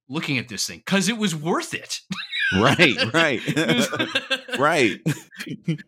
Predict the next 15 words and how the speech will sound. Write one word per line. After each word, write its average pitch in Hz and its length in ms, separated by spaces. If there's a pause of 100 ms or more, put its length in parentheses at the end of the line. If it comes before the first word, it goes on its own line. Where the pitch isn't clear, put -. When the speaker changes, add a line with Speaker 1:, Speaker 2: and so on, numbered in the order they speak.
(680)
Speaker 1:
Earn 180 220
your 175 120
salary 156 560
for 123 140
the 120 80
company 143 360
in 104 80
five 120 380
days, 113 340
just, 104 200
like, 101 180
"Lost 117 340
revenue, 98 300
lost 120 240
revenue, 101 260